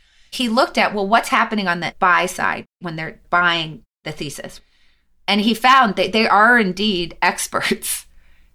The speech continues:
that they're doing, I think it was about a hundred and twenty bips better than the market. So that's pretty good, one point two percent. That's way better than the benchmark.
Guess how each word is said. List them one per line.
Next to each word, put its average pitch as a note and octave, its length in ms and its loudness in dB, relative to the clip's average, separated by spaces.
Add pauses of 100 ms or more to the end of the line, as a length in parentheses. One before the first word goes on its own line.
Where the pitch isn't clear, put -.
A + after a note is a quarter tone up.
that F#3+ 180 0
they're G3+ 140 2
doing, G#3+ 420 0
I F#3+ 120 0
think C#4 340 -6
it A#3+ 100 -2
was G3+ 220 -6
about F3 260 0
a E3+ 40 -4
hundred G3 280 -4
and F#3 120 -6
twenty F3+ 240 -6
bips E3+ 360 -10
better D#3 340 -4
than D3 300 -8
the D3+ 80 -8
market. - 440 -10 (360)
So - 100 -8
that's - 80 -8
pretty F4+ 220 2
good, D3+ 280 -2 (140)
one G3 160 -4
point F#3+ 200 -6
two F3+ 120 -6
percent. D3+ 360 -4
That's C3+ 200 -4
way G3 200 0
better F3 360 0
than E3 160 -8
the C#3+ 80 -6
benchmark. F3+ 500 -4